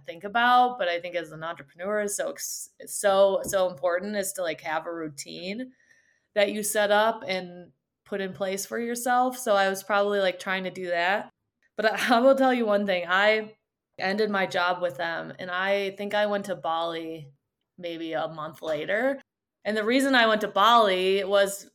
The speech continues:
a couple reasons, because I wanted to kinda, like, have a time where I shifted that,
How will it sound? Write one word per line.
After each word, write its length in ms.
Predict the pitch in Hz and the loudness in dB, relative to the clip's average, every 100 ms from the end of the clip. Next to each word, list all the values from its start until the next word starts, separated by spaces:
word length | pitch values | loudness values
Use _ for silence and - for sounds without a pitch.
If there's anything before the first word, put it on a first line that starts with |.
| - | -8
a 60 | |
couple 320 | 214 226 202 | 0 2 2
reasons, 460 | 180 170 165 175 - | -2 -4 -6 -10 -10
because 320 | 240 240 262 | -6 0 4
I 120 | 247 | 6
wanted 360 | 233 240 240 247 | 4 4 2 0
to 140 | 247 | -2
kinda, 260 | 240 233 220 | 0 0 2
like, 320 | 208 190 185 - _ _ _ - | 2 2 0 -10 _ _ _ -2
have 580 | 202 202 202 202 185 - _ - | 2 4 6 4 0 -14 _ -12
a 100 | 202 | -10
time 480 | - 190 185 196 202 | -8 -4 -2 -2 0
where 160 | 190 | 2
I 200 | 175 175 | 2 2
shifted 640 | 170 - 196 185 - 170 156 | -2 -2 -2 -2 -2 -6 -4
that, 360 | 165 156 151 | -4 -2 -4